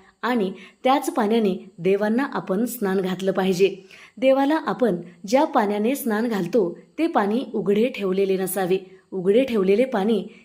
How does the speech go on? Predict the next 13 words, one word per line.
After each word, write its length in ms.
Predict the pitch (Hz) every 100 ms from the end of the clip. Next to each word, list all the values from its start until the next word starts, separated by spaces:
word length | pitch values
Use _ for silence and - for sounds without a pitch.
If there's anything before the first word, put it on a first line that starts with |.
| -
हे 100 | 285 -
अपवित्र 520 | 214 220 262 277 294
मानले 340 | 254 196 196
जाते, 300 | 196 190 190 180 - - _ _ -
कारण 260 | 254 302 320
त्यावर 380 | 247 233 202 170 - _
किडे 260 | 214 214 233
मुंग्या 380 | 269 208 190 226
बसल्या 320 | 202 185 185
जातात 320 | 185 180 180 175 - -
किंवा 260 | 269 214 196 202
नकारात्मक 560 | 196 196 196 202 269
शक्ती 380 | - 208 - 208